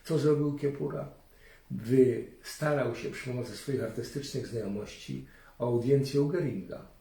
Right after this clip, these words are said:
I przyszedł do tego przecież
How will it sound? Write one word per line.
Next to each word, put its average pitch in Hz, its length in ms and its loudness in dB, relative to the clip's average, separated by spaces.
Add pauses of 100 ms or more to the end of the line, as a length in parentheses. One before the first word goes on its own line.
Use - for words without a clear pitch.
(640)
I 147 260 -4
przyszedł 117 600 -6
do 113 140 -4
tego 113 580 -4 (140)
przecież - 800 -8